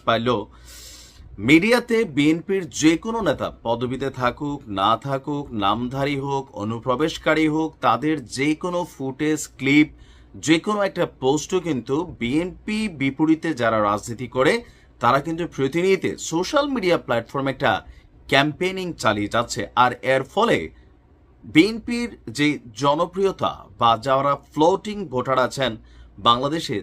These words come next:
তাদের মধ্যে কিন্তু একটা নেতিবাচক প্রভাব তৈরি হচ্ছে। আর বিশেষ করে আজকে যে নিউজটা আমরা দেখছি, এই ধরনের ঘটনা যদি আরও সামনের দিকে ঘটে, তাহলে বিএনপির জন্য আগামী নির্বাচনে খুবই ক্রান্তিকাল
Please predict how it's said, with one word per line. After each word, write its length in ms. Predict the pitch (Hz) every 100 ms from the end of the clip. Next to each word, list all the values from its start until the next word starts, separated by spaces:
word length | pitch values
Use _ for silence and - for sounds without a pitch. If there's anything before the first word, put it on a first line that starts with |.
| -
তাদের 280 | 139 165 220 220
মধ্যে 200 | 180 180 165
কিন্তু 180 | 156 143
একটা 180 | 123 123 98 - - - - 104
নেতিবাচক 720 | 147 156 208 208 185 165 151 131
প্রভাব 360 | 123 113 120 120 - 110
তৈরি 200 | 104 98
হচ্ছে। 260 | 110 - 101 - - - - 110
আর 60 | 113 98
বিশেষ 260 | 131 220 226 -
করে 160 | 139 104 - _ - _ -
আজকে 320 | 143 - 220 214
যে 60 | 208
নিউজটা 280 | 151 151 - 147
আমরা 180 | 120 110
দেখছি, 280 | 117 - 123 87 - 135
এই 80 | 156
ধরনের 280 | 180 190 180 151
ঘটনা 320 | 120 127 143 139 131
যদি 200 | 139 123 104 - - - - 110
আরও 160 | 131 175 180
সামনের 340 | - 120 120 120 120
দিকে 160 | 131 117 104
ঘটে, 280 | 113 135 104 - - _ - - - - -
তাহলে 320 | 127 135 185 110 85 90
বিএনপির 420 | 135 143 147 139
জন্য 140 | 151 151 117
আগামী 240 | 120 123 123
নির্বাচনে 520 | 120 120 127 180 175 95 - - -
খুবই 200 | - 156 156 -
ক্রান্তিকাল 680 | 123 123 156 160 202 190 165